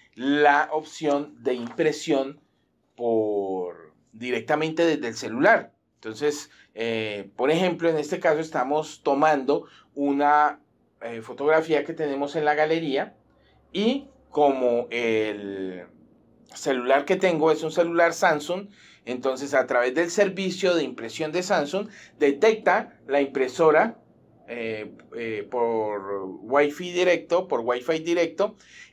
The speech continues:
y hace la impresión, eh,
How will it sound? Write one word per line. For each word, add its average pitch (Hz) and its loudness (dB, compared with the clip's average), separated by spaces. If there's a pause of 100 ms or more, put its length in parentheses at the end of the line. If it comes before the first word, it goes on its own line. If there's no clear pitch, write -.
(160)
y 240 2 (340)
hace 156 4
la 139 0
impresión, 156 -2 (920)
eh, 95 -16